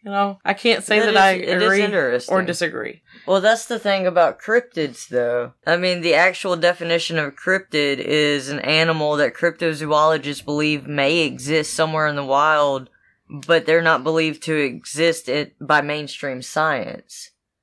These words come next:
Speaker 2: So
Speaker 1: Yep.
Speaker 2: that basically, it's just no proof of
Speaker 1: Yes.
Speaker 2: it.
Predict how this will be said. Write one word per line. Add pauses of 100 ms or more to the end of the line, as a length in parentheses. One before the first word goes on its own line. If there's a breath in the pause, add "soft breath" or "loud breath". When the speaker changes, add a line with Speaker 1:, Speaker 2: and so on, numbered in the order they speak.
(340)
Speaker 2:
So
Speaker 1:
Yep.
Speaker 2:
that
basically,
it's
just
no (120)
proof (160)
of
Speaker 1:
Yes.
Speaker 2:
it.